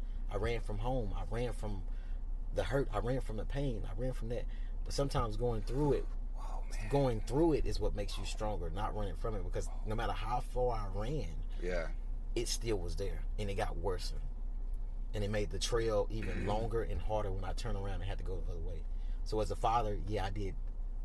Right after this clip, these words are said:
Speaker 1: some things. I didn't know if I wanted to be a father. I didn't know how to be a father.
Speaker 2: Mm-hmm.
Speaker 1: I had a son around me when he was born, and I didn't even know what to do with him. You know,
Speaker 2: Mm-hmm,
Speaker 1: and
Speaker 2: mm-hmm.
Speaker 1: because of my lack of love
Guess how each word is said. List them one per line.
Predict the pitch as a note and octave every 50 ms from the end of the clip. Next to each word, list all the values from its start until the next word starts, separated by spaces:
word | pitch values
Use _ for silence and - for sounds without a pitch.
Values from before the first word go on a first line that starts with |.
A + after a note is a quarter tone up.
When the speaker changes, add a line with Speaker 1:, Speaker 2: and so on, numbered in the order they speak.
| - - - -
Speaker 1:
some | - - - F#2+
things. | - A2 G#2 G2 F2 F#2
I | F2+
didn't | G#2 A2 A2
know | A2+ A2
if | G2+ -
I | G2+
wanted | G2+ G#2+ A2+ G#2+ G#2
to | - -
be | - B2 A#2+ A2+
a | G2
father. | - - - - - - - - - - - - - - - -
I |
didn't | G#2+ A#2+ A2+
know | A2+ A2
how | G2+ A2+ A2+ A2
to | - - A2
be | - B2 B2+ A#2+
a | G2
father. | - - - - - - - - - - - - - - F#2
Speaker 2:
Mm-hmm. | F2+ F2 F#2 F#2+ F2+ - - -
Speaker 1:
I | -
had | B2 A#2+ -
a | -
son | - - C#3+ C3+ B2+
around | A2+ A2+ B2 C3+ C3 B2 A#2
me | G#2+ G#2 G2+ - -
when | G#2+ A2
he | A#2+
was | A#2 A2 G#2+
born, | G2+ A#2 C3+ C#3 C3 A2
and | G2+ G2+
I | G#2+
didn't | A2+ B2+ A#2+ B2
even | A#2+ G#2+ A2
know | A#2 A#2+
what | A2+ A2+ G#2+
to | G2 G2+
do | G2+ C3+
with | C#3 C3 A2+ F#2+
him. | F2+ - - - - - - - - - - - - - - - - -
You | B2+ C3
know, | B2 A2+ A2
Speaker 2:
Mm-hmm, | G#2+
Speaker 1:
and | G#2+ G#2+ G#2+ - - - G2+ G2
Speaker 2:
mm-hmm. | B2 -
Speaker 1:
because | G#2+ G2+ C#3+ B2 A2
of | G#2+
my | G#2+ G#2+ B2 C#3 D3
lack | C#3+ C3 - - -
of | A2 G2
love | G2 G2 F#2+ G2 F2+ -